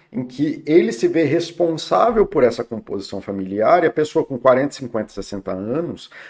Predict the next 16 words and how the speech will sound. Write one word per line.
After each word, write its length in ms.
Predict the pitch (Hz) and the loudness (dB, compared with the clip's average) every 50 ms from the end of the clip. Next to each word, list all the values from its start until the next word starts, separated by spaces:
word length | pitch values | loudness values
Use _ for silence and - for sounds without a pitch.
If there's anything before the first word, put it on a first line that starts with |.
| - - | -14 -8
ainda 320 | 127 131 139 151 165 170 170 | -4 -4 -2 -2 2 0 0
pensa 560 | 170 - - 160 175 220 247 254 - - 196 | 0 0 -2 0 0 0 0 -2 -2 -4 -6
no 100 | 160 147 | -6 -6
dinheiro 400 | 131 120 120 110 104 101 98 98 | -6 -6 -4 -4 -4 -4 -4 -4
dele 220 | 95 104 120 147 | -4 -2 -2 -2
de 100 | 147 147 | -2 -4
forma 300 | - - - 156 127 147 | -6 -4 -2 -2 -2 -2
coletiva. 720 | 147 - 160 151 165 - - - 165 151 147 - - - _ _ _ _ _ _ _ _ _ _ _ - | -6 -2 -2 -2 -2 -4 -6 -6 -6 -4 -6 -6 -8 -16 _ _ _ _ _ _ _ _ _ _ _ -4
Enquanto 580 | 131 143 143 143 151 160 190 233 254 247 220 | -4 -4 -2 0 2 4 4 4 4 2 0
a 40 | - | -2
pessoa 300 | - 131 120 - 127 117 | -2 -2 -2 0 0 -2
que 100 | - - | -2 -2
nasceu 280 | 107 104 - - 101 95 | -8 -8 -6 -6 -6 -6
na 80 | 95 | -6
classe 340 | 95 - 90 90 - - - | -6 -6 -6 -6 -6 -8 -8
média, 640 | 95 92 95 113 143 170 170 - 117 98 98 95 | -6 -4 -4 -2 0 0 -2 -2 -2 -4 -6 -6